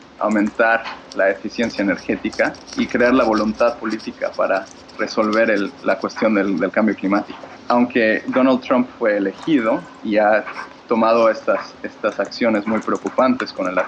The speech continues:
con el Acuerdo de París, vemos que China, la India, la Unión Europea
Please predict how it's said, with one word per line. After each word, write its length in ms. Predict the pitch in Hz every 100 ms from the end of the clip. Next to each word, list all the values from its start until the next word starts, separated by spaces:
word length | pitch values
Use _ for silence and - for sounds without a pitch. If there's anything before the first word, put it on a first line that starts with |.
| - - - -
con 140 | - 95
el 80 | 90
Acuerdo 300 | 101 101 95
de 60 |
París, 400 | - 101 120 123 - - - -
vemos 200 | 101 101 -
que 120 | 92
China, 480 | - 139 123 117 110
la 160 | 95
India, 460 | 107 120 104 90 95 - - - - -
la 140 | 98
Unión 240 | 104 113 117
Europea 640 | 104 92 - 113 104 98